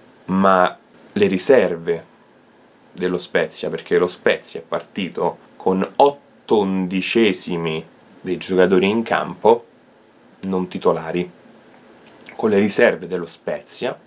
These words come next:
Ho visto dire a Edin Dzeko al quarto gol subito, dopo una doppia espulsione in trenta secondi: "In che mani stiamo?". Io penso che non ci sia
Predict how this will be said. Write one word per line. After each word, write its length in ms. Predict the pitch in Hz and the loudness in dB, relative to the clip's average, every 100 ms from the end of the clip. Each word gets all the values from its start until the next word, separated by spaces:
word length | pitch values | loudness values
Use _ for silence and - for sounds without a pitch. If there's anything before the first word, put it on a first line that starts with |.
| - | -14
Ho 120 | - 113 | -12 -10
visto 440 | 120 143 - 143 | -6 -4 2 2
dire 260 | 139 101 87 | 4 4 4
a 40 | |
Edin 360 | 87 90 98 98 | 4 2 4 4
Dzeko 420 | 117 123 87 82 | 6 4 4 -2
al 120 | 82 | -8
quarto 480 | - 92 92 - 90 | -4 -2 -2 -2 -2
gol 360 | 90 92 92 87 | 2 2 2 -2
subito, 600 | - 90 95 120 98 85 | -4 -10 2 2 2 0
dopo 240 | 82 82 | -2 -2
una 220 | 90 90 | -2 0
doppia 460 | 95 110 104 - 95 | 2 2 0 -2 -6
espulsione 760 | 87 - 104 98 - 135 110 87 | -4 -6 -6 -4 2 4 4 2
in 140 | 87 | -6
trenta 360 | - 85 - - | -6 -8 -8 -8
secondi: 720 | 113 120 95 85 85 90 98 - - - - _ | -4 -4 -6 -10 -12 -12 -12 -18 -20 -20 -20 _
"In 220 | 117 120 | -2 -2
che 140 | - 127 | 0 -2
mani 400 | 139 147 151 120 | 2 2 2 -2
stiamo?". 600 | - - 82 82 82 - - - - | -10 -8 -6 -6 -8 -10 -16 -12 2
Io 140 | 208 | 4
penso 420 | 117 104 101 - 98 | 4 2 0 -2 2
che 160 | 107 | 2
non 560 | 104 107 107 107 120 120 | 4 2 0 4 4 4
ci 200 | - 117 | 2 2
sia 440 | - 123 101 90 | 6 8 8 4